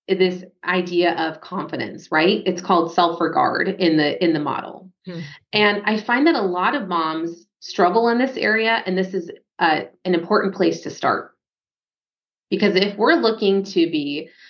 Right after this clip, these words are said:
Speaker 1: healthy in our boundaries, and we're looking to be healthy, healthy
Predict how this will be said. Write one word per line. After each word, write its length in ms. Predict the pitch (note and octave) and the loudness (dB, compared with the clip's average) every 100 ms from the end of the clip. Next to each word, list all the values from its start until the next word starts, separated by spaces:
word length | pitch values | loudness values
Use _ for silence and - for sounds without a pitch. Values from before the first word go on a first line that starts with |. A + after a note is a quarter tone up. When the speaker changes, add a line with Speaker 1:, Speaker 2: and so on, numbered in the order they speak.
| - | -8
Speaker 1:
healthy 540 | - F#3 F#3 G3 F#3 | 0 2 2 2 2
in 300 | F3 F3 D#3 | 4 4 2
our 160 | D3 D#3 | 2 0
boundaries, 720 | D#3 D#3+ E3 D#3+ - E3+ E3+ - | 2 2 0 0 0 0 -2 -4
and 160 | E3+ D#3+ | -2 2
we're 180 | E3+ | 2
looking 280 | F3 F#3 A3+ | 2 0 -2
to 80 | A3 | -2
be 100 | A#3+ | 0
healthy, 640 | A#3+ D#3+ D#3 D#3 D#3 D#3 - | 0 -2 -4 -4 -6 -6 -6
healthy 600 | - E3+ E3+ D#3+ D#3 D#3 | 0 0 2 0 0 -2